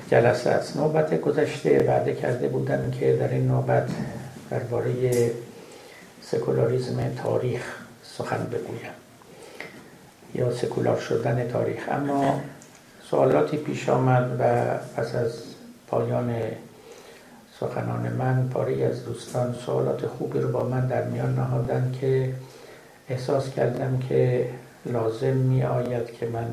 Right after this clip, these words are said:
یک نوبت دیگر هم در تکمیل و تنقیح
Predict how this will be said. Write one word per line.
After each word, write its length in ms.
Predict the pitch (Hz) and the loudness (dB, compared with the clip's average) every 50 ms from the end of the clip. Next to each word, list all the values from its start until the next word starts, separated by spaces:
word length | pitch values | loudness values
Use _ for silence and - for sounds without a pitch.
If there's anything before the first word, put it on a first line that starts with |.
| 120 120 - | -8 -6 -4
یک 240 | 135 131 131 131 131 | -4 -4 -4 -4 -6
نوبت 420 | 120 120 117 117 127 120 - - | -4 -6 -4 -4 -6 -6 -6 -6
دیگر 420 | 117 117 113 113 - - 123 120 120 | -6 -6 -8 -8 -6 -6 -6 -4 -6
هم 380 | 120 - 120 123 120 123 123 - - - - - - - - - - - - - - - - | -4 -4 -2 -2 -2 -4 -4 -10 -12 -20 -20 -20 -20 -20 -20 -20 -20 -20 -20 -20 -20 -6 -2
در 180 | - - - | 0 0 0
تکمیل 600 | 131 131 - - - - - - 135 135 131 127 127 | 0 0 -2 -4 -4 -4 -6 -6 -4 -2 0 2 2
و 160 | 127 123 123 | 2 2 0
تنقیح 540 | 123 123 117 117 120 120 - 127 127 120 | -2 -2 -4 -4 -6 -6 -4 -4 -4 -2